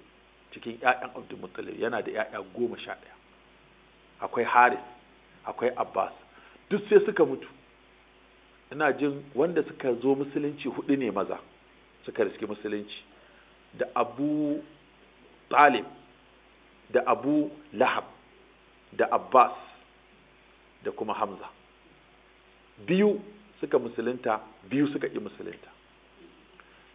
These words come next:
Biyun da suka musulunta su ne Abbas da Hamza. Wanda suka ƙi musulunta, Abu Talib da Abu Lahab. To, amma su ma sai suka bambanta.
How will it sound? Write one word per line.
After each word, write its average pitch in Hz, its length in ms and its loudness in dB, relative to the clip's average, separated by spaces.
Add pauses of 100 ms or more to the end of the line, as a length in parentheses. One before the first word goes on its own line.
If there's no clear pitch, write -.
(140)
Biyun 208 180 6
da 190 100 12
suka 190 180 6
musulunta 165 480 0
su 165 100 0
ne 160 180 0
Abbas 160 480 4 (1000)
da 110 80 0
Hamza. 113 380 -2 (800)
Wanda 127 200 2
suka 185 180 4
ƙi 180 120 4
musulunta, 165 600 0 (180)
Abu 135 340 -2
Talib 156 340 2 (960)
da - 140 -2
Abu 110 260 -4
Lahab. 110 260 -2 (760)
To, 147 80 2
amma 165 320 4
su 208 100 0
ma 208 140 8
sai 208 120 6
suka 202 160 4
bambanta. 143 540 4